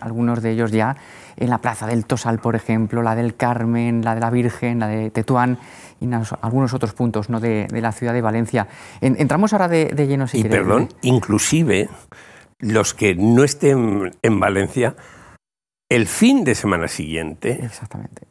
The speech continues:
Speaker 2: por lo menos dos altares, si no son tres, representan el milagre.
Speaker 1: Ujú.
Speaker 2: El, el del Mocadoret, el altar del Mocadoret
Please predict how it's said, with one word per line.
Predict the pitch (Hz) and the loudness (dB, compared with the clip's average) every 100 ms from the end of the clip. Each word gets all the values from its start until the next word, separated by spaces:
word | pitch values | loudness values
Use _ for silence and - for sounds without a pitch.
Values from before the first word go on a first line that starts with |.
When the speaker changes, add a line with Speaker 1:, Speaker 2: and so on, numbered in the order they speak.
| - | -2
Speaker 2:
por | 101 | 0
lo | 90 | 2
menos | 90 123 110 90 - - - | 2 2 2 -2 -8 -18 -6
dos | 98 - | -4 0
altares, | 95 95 92 95 87 - 80 | -2 0 0 0 -2 -8 -14
si | - - | -10 -6
no | 87 101 | -2 -2
son | 92 76 | -2 -6
tres, | - 87 104 - - - - - _ _ _ _ | -4 -4 -4 -6 -20 -20 -20 -20 _ _ _ _
representan | 113 117 87 92 113 101 82 | -2 0 -2 -2 -2 0 -2
el | 78 | -4
milagre. | 67 62 - - - - - | -8 -8 -8 -10 -14 -18 -12
Speaker 1:
Ujú. | 104 - - - _ | -10 -12 -16 -20 _
Speaker 2:
El, | 104 85 80 76 78 76 - | 0 0 -2 -6 -8 -10 -6
el | 85 85 | -6 -2
del | 85 | -2
Mocadoret, | 87 90 - 87 82 104 170 - - _ _ _ - | -2 -4 -2 -4 0 0 0 -4 -20 _ _ _ -12
el | 82 78 | -10 -6
altar | 76 78 82 87 | -6 -4 -4 -2
del | 95 | -2
Mocadoret | 95 95 - 92 98 113 120 | -2 -2 -2 -2 0 0 -2